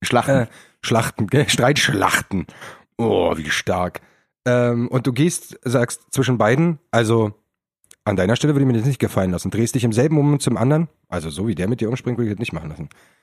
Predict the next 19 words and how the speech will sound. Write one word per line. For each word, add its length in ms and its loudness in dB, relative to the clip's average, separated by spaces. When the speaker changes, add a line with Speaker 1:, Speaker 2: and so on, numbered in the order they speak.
Speaker 2:
Und 220 2
dann 260 2
zurücklehnen 800 2
Speaker 1:
Ja. 160 0
Speaker 2:
und 320 0
genießen. 420 0
Und 160 -2
wenn 140 2
dann 160 2
wieder 240 0
die 100 -2
sich 240 -4
kurz 240 0
vorm 220 0
Versöhnen, 560 2
wenn 80 2
die 80 0
sich 180 -2
kurz 320 -2